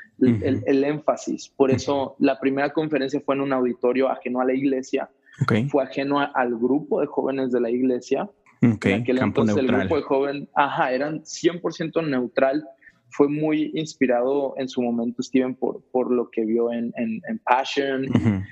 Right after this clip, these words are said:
Speaker 2: sí.
Speaker 1: Y, y él ha tenido como muchas in-, influencias muy, muy padres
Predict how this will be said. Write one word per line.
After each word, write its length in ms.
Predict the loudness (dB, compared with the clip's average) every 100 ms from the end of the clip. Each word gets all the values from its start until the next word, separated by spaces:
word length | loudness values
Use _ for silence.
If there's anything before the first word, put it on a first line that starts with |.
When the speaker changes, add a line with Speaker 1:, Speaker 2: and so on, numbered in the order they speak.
| -12
Speaker 2:
sí. 240 | -2 0 2
Speaker 1:
Y, 100 | 2
y 40 |
él 100 | 2
ha 80 | 0
tenido 220 | -2 -2
como 180 | 0 0
muchas 520 | -2 -2 -2 -4 -8 _ -6
in-, 300 | -6 -6 -6
influencias 680 | -2 -2 0 0 0 0 0
muy, 260 | 0 0 0 0
muy 260 | 0 0 2
padres 600 | 6 6 4 0 -4 -14